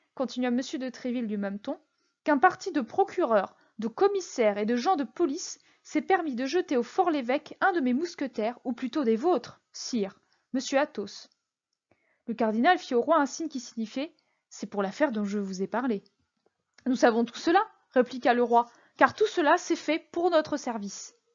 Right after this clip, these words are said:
Alors, » dit Tréville, « c'est aussi pour le service de votre majesté qu'on a saisi un de mes mousquetaires innocents, qui a versé dix fois son sang pour le service de votre majesté,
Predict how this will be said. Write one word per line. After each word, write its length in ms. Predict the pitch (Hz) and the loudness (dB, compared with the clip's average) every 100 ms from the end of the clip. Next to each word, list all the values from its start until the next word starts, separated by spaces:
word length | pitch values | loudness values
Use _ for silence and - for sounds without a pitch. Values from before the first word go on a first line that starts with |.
| _ _ - | _ _ 0
Alors, » 260 | 214 254 339 | 4 6 4
dit 120 | 226 | 0
Tréville, « 440 | - 214 214 311 - _ _ | -8 -10 -6 -6 -8 _ _
c'est 220 | - 254 262 | -10 -6 -6
aussi 220 | 233 320 | -4 -2
pour 160 | 254 | 0
le 60 | 247 | -2
service 360 | 240 233 277 254 | 0 -2 -2 -2
de 60 | |
votre 280 | 208 208 226 | -2 -2 -2
majesté 600 | 220 330 370 349 247 214 _ _ | 0 0 0 -4 -4 -4 _ _
qu'on 140 | 262 | 0
a 80 | 240 | 0
saisi 340 | 240 285 233 - | 0 -2 -4 0
un 100 | 302 | 0
de 100 | 349 | 0
mes 140 | 320 | -2
mousquetaires 460 | 285 277 285 226 208 | -6 -4 -6 -4 -6
innocents, 600 | - 330 320 - 220 247 _ _ _ | -6 -4 -4 -6 -8 -8 _ _ _
qui 100 | - | 0
a 40 | 233 | 0
versé 320 | 233 - 226 | 0 -4 -6
dix 180 | 208 381 | -4 -4
fois 220 | - 359 | 2 0
son 220 | - 311 | 0 -12
sang 240 | - 294 | -2 -2
pour 160 | 277 226 | -2 -4
le 40 | |
service 380 | 226 269 277 359 | -4 -4 -4 -2
de 80 | 339 | -2
votre 300 | 269 269 269 | -2 -2 0
majesté, 580 | 240 233 240 - 233 | -2 -2 -4 -6 -8